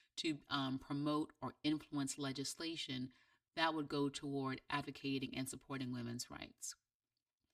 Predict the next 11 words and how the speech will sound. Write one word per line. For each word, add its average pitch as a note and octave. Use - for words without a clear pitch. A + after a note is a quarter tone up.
Now, D3+
the -
Equal A3+
Rights F#3
Amendment, C3+
which C#3
sought C#3
legal D3+
equality C#3
for -
women C3